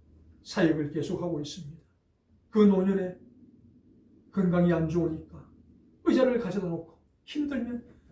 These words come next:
의자에 앉아서 설교를 합니다. 그런데 그 목사님의 설교의 내용도 절대로 말씀을 벗어나지 않습니다. 정말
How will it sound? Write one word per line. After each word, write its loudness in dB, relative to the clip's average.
의자에 0
앉아서 -2
설교를 -6
합니다. -18
그런데 4
그 -6
목사님의 0
설교의 0
내용도 0
절대로 4
말씀을 0
벗어나지 -4
않습니다. -12
정말 4